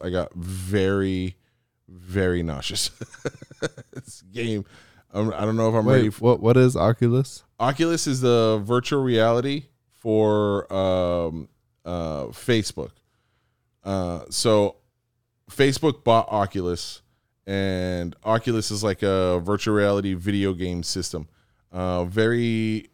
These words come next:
Speaker 1: it's, so Oculus is based on virtual reality and,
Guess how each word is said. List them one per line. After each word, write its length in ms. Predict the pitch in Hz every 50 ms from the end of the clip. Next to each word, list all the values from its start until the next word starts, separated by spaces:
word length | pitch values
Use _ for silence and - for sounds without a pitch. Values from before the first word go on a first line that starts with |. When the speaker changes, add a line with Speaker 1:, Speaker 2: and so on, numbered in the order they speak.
| _
Speaker 1:
it's, 380 | - 107 104 95 - - - - _ _ _ _ _ _ _ _ _ _ _ _ _ _ _ _ _ _ _ _ _ _ _ _ _ _ _ _ _ _ _
so 460 | - - - 123 117 113 113 110 - - _ _ _ _ _ _ _ _ _ _ _ _ _ _
Oculus 460 | - 131 139 143 - 170 156 151 - -
is 80 | 131 117
based 320 | 107 127 127 127 - -
on 260 | 143 123 120 120 113 104
virtual 380 | 95 113 120 113 - 131 113
reality 640 | 107 104 104 107 110 120 127 127 139 135 135 135 127 - -
and, 920 | 113 110 110 107 104 104 101 101 101 101 98 95 95 95 95 95 87